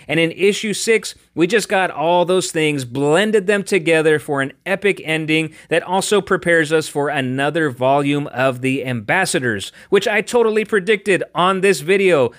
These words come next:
last issue, 'cause it's undeniable. There is a lot of story to be told here. What a great series. Very much recommend this, especially to fans of Big Two superhero comics.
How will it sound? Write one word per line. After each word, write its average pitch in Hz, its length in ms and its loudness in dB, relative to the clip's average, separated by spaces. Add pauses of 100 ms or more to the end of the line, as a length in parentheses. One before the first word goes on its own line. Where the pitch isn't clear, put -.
last 170 380 -2
issue, 190 360 0
'cause 139 160 -2
it's 147 220 -4
undeniable. 185 840 0 (180)
There 165 180 4
is 190 200 2
a 160 160 2
lot 147 320 0
of 147 120 -4
story 151 420 -2
to 135 140 -4
be 117 160 -6
told 165 360 0
here. 160 320 0 (200)
What 156 300 0
a 214 60 2
great 175 280 0
series. 170 560 0
Very 208 440 2
much 175 360 0
recommend 147 640 0
this, 180 300 0 (200)
especially 190 840 0
to 139 200 -4
fans 165 500 0
of 117 300 -4
Big 160 320 0
Two 175 280 -2
superhero 165 800 0
comics. 165 540 -2